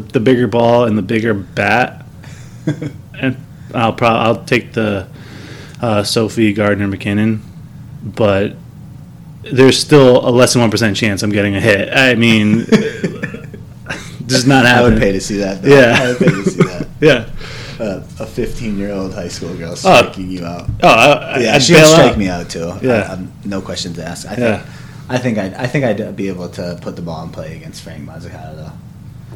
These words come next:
Speaker 2: I don't know, though.
Speaker 1: Think
Speaker 2: Maybe.
Speaker 1: so?
Speaker 2: I do.
Speaker 1: I mean, you play ball. I mean, you still play ball.
Speaker 2: Yeah.
Speaker 1: Probably could.
Speaker 2: We'll see.
Speaker 1: Yeah.
Speaker 2: Uh, well, we won't see, but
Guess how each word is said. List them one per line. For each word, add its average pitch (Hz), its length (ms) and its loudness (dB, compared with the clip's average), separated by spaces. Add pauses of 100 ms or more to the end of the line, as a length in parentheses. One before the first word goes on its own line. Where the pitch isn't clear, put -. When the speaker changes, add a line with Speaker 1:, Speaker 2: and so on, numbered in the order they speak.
(160)
Speaker 2:
I 80 120 -10
don't 73 100 -14
know, 69 60 -16 (120)
though. - 580 -20
Speaker 1:
Think - 40 -8
Speaker 2:
Maybe. 117 140 0
Speaker 1:
so? 180 320 2 (380)
Speaker 2:
I 165 80 0
do. - 260 -8 (160)
Speaker 1:
I 180 40 -4
mean, 220 180 8
you 220 80 6
play 247 160 4
ball. 151 320 4
I 131 120 8
mean, 123 420 4
you 123 100 -2
still 196 240 0
play 113 220 2
ball. 104 300 0 (360)
Speaker 2:
Yeah. 90 240 -10
Speaker 1:
Probably 120 220 -2
could. 110 280 -4 (760)
Speaker 2:
We'll 113 100 -10
see. 80 280 -12 (300)
Speaker 1:
Yeah. - 200 0
Speaker 2:
Uh, 87 80 -4
well, 113 100 -2
we 113 80 0
won't 92 240 -6
see, 76 200 -12
but 82 300 -14